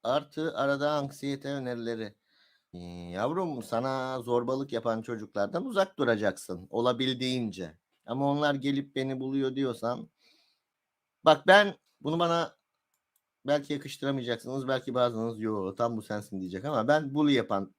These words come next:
tiptim. Zorbalık yapan tiptim. Ama benim zorbalığım şey kanka, tıfılım zaten. Fiziken, fiziken değil. Dalga geçerdim. Çünkü benimle de dalga geçildiğinde ben gülerdim. "Tikli." derdi, gülerdim <laughs> falan diye. Tamam mı? Sahiplenmişim tikli olmayı.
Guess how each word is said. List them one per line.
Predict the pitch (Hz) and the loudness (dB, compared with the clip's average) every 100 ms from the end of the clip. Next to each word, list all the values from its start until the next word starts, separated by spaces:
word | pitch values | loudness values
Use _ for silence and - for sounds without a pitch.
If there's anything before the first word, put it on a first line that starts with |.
| _ _ | _ _
tiptim. | 92 - - - _ _ _ _ - | -16 -8 -8 -8 _ _ _ _ -8
Zorbalık | 113 117 123 123 107 | -2 0 0 0 -4
yapan | 98 87 | -6 -8
tiptim. | - - 113 | -10 -8 -2
Ama | 254 175 | 0 0
benim | 180 185 | 0 2
zorbalığım | 196 185 190 185 | 2 2 0 -2
şey | 175 139 | -2 -2
kanka, | 120 113 - - _ _ _ - | -2 -6 -10 -18 _ _ _ -14
tıfılım | 147 165 107 | -2 0 0
zaten. | 82 71 71 | -4 -8 -12
Fiziken, | 69 98 98 98 104 90 - | -12 -10 -10 -6 -4 -4 -6
fiziken | - 101 101 101 98 | -12 -8 -8 -6 -6
değil. | 90 123 | -6 0
Dalga | 127 147 151 | 4 4 4
geçerdim. | 127 - 71 69 _ _ _ _ _ _ _ | 2 0 -8 -10 _ _ _ _ _ _ _
Çünkü | 165 190 190 | -4 0 4
benimle | 165 220 226 | 4 6 4
de | 226 196 | 4 6
dalga | 185 190 | 6 4
geçildiğinde | 196 180 180 180 196 208 | 0 0 -2 -2 -4 -2
ben | 175 180 | 0 0
gülerdim. | 151 160 147 160 175 - | 4 6 4 2 -12 -12
"Tikli." | - - 190 | -14 -8 -2
derdi, | 156 123 160 156 | 0 0 -2 -2
gülerdim | 151 147 143 104 | 4 4 2 -2
<laughs> | 107 117 113 113 107 - | 0 2 2 0 -4 -8
falan | 95 113 156 113 | -10 -4 -2 -2
diye. | 98 - - _ | -6 -10 -16 _
Tamam | 185 190 110 | -6 -6 -8
mı? | 110 | -8
Sahiplenmişim | - 117 131 139 123 127 120 110 101 | -2 -2 -2 -4 -6 -6 -8 -10 -10
tikli | 113 - 117 | -12 -8 -4
olmayı. | 107 104 104 - | -4 -4 -8 -10